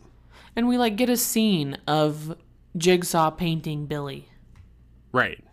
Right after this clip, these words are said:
Speaker 2: Yeah, like, why? It doesn't, it doesn't add anything. We don't need
Speaker 1: It
Speaker 2: it.
Speaker 1: doesn't do anything. We didn't need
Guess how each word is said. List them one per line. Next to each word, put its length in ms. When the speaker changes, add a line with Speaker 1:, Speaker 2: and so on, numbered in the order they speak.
Speaker 2:
Yeah, 340
like, 160
why? 240
It 280
doesn't, 320
it 60
doesn't 240
add 240
anything. 280
We 80
don't 160
need 160
Speaker 1:
It 60
Speaker 2:
it. 40
Speaker 1:
doesn't 260
do 180
anything. 400
We 120
didn't 280
need 320